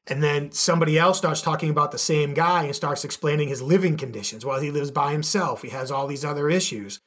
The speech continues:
Now, my friend who's the police officer isn't wrong. The guy clearly has been a problem.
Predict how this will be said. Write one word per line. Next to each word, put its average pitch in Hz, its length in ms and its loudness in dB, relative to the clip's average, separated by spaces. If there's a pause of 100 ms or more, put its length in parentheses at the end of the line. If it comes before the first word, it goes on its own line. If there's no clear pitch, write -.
(240)
Now, 170 340 4 (420)
my 160 280 2
friend 220 460 4
who's 165 160 4
the 160 80 -2
police 247 300 2
officer 180 320 2
isn't 202 340 2
wrong. 180 420 8
The 175 80 2
guy 240 180 8
clearly 247 340 2
has 202 300 4
been 208 240 8
a 196 160 6
problem. 175 720 2